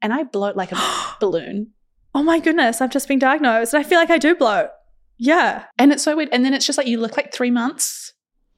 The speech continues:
Speaker 2: Oh
Speaker 1: It's a
Speaker 2: my goodness. All the business girlies having pouches. That's how we can spot all the other self-employed queens around. Like, yes, they got
Speaker 1: <laughs>
Speaker 2: I B S too. Me and
Speaker 1: You
Speaker 2: you both, sis.
Speaker 1: You too. But yeah, and, and long term, that's really bad for
Speaker 2: I
Speaker 1: us.
Speaker 2: know.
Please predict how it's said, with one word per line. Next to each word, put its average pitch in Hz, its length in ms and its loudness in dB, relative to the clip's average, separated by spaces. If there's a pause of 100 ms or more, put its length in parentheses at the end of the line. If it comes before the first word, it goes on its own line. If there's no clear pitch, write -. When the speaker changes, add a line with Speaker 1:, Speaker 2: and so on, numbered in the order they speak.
(140)
Speaker 2:
Oh 254 200 2
Speaker 1:
It's 262 140 4
a 269 40 4
Speaker 2:
my 254 240 2
goodness. 247 720 -2
All 320 160 -2
the 330 60 0
business 320 400 -2
girlies 302 340 2
having 320 240 0
pouches. 277 460 -2
That's 269 160 2
how 320 100 2
we 311 80 2
can 311 160 -2
spot - 420 0
all 254 120 0
the 247 100 2
other 240 160 2
self-employed 247 580 0
queens 247 320 -2
around. 233 400 -4
Like, 254 240 0
yes, 262 220 2
they 269 120 2
got 262 180 2
Speaker 1:
<laughs> 254 60 2
Speaker 2:
I 254 40 2
B 254 160 -2
S 294 140 -2
too. 294 420 0 (400)
Me 269 120 2
and 294 80 0
Speaker 1:
You - 80 0
Speaker 2:
you - 20 -10
both, 269 240 0
sis. 302 480 0
Speaker 1:
You 311 160 4
too. 302 420 -2 (100)
But 294 140 -2
yeah, 294 220 -2
and, 247 180 -2
and 269 140 0
long 339 180 0 (100)
term, 359 140 -4
that's 269 240 -4
really 269 280 -4
bad 247 280 -4
for 254 60 0
Speaker 2:
I 262 60 2
Speaker 1:
us. 247 60 4
Speaker 2:
know. 226 380 2